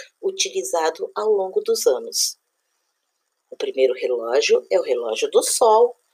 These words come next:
O segundo, o relógio de bolso. Meu avô tinha um muito lindo.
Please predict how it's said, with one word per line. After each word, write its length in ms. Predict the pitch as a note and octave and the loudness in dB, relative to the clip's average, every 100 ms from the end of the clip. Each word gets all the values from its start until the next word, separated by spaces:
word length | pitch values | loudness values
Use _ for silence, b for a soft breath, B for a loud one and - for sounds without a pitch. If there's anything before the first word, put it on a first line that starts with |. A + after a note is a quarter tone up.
| - - | -20 -8
O 80 | |
segundo, 720 | E3 - C#3 - F#3+ G3+ D3+ - | -4 -2 -4 0 2 2 -2 -8
o 180 | - - | -8 -4
relógio 380 | - C3 - | -2 -2 -4
de 180 | - - | 0 0
bolso. 540 | F3 E3 F#3+ F#3+ - - _ _ | 6 6 6 0 -6 -10 _ _
Meu 380 | B2 B2 D3+ C3+ | -12 2 2 4
avô 280 | A2+ C#3+ D3+ | -2 0 0
tinha 360 | D3 - D3 B2+ | 0 -8 -4 -2
um 240 | C#3+ C#3+ | -4 -8
muito 340 | C3+ G#3+ A3+ C4 | -4 -4 -4 -2
lindo. 500 | F3+ D3+ C#3+ F#2 | 0 0 -2 -4